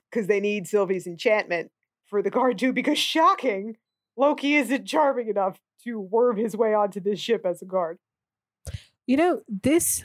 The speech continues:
Speaker 2: looks more ridiculous than the mocap suits people put on.
Speaker 1: <laughs> Yes, it does.
Speaker 2: That's saying something.
Speaker 1: Yes. So, not to be outdone, Sylvie's just got one zinger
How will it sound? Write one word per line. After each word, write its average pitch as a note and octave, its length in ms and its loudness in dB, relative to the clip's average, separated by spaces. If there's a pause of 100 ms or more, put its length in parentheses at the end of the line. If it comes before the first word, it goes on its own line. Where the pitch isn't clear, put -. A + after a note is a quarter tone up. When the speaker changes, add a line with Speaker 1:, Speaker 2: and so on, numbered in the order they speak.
(120)
Speaker 2:
looks A#3 320 0
more B3 240 4
ridiculous G#3+ 680 2
than F3+ 220 4
the F3 80 4
mocap F#3 560 2
suits D#3+ 380 0
people E3 300 0
put E3+ 220 0
on. E3+ 360 -2
Speaker 1:
<laughs> - 40 -20 (640)
Yes, A3 220 0
it A#3 100 -6
does. G#3 220 2
Speaker 2:
That's A#3 300 2
saying B3+ 440 2
something. E3 540 -2 (800)
Speaker 1:
Yes. G#3+ 400 0 (500)
So, A3 600 2 (540)
not A3+ 280 4
to - 80 -6
be A3 160 2
outdone, F3 600 2 (520)
Sylvie's G#3 480 2
just G3 180 -8
got F#3 200 2
one F3+ 220 -2
zinger E3 500 -2